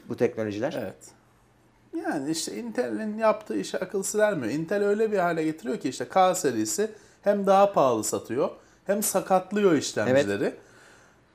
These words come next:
Speaker 2: Ee, garip ya, overclock'u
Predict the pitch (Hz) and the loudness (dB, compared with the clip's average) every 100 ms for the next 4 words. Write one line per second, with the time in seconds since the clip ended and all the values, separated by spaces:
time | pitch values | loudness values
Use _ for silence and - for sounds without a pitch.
0 | _ 143 139 135 135 131 131 135 131 - | _ 0 2 2 2 0 -2 -4 -6 -8
1 | - 78 156 160 240 254 220 180 170 196 | -12 -12 -10 4 4 4 2 4 6 6
2 | 220 214 226 226 247 277 | 4 0 0 2 2 0